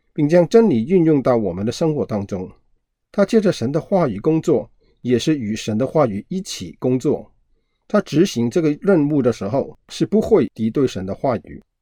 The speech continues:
因为圣经是圣灵的书，所以凡被圣灵引导光照的人，解释圣灵的某一部分时，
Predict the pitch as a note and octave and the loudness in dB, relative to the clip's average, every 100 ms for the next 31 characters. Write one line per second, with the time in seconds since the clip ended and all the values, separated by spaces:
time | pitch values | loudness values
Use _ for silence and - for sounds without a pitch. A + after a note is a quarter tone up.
0 | _ _ _ _ - A3+ G3 E3+ - A3 | _ _ _ _ -2 4 6 6 4 0
1 | F3 G3+ - D3+ - E3+ A#2 C3+ G2 - | 2 0 -2 -2 0 2 2 0 -4 -2
2 | D3 D3 - _ _ - F3+ F#3+ D3+ - | -2 -2 -8 _ _ -4 2 2 2 -2
3 | A#2+ D#3+ C#3 - E3+ B2+ B2 A#2 E3+ G3 | 0 0 0 0 0 0 0 0 0 0
4 | E2 - D#3 E3 D#3+ B2 A2+ F#2 G#2 - | -4 0 0 0 0 -2 -2 -4 -8 -8
5 | - G#2 - F3+ - F#3+ B2 A2+ B2 A2+ | -6 -6 -2 -2 0 0 0 0 -2 -2
6 | F#2+ D3 F3+ D3+ D3 A2 - - | -4 -2 0 0 -2 -4 -8 -14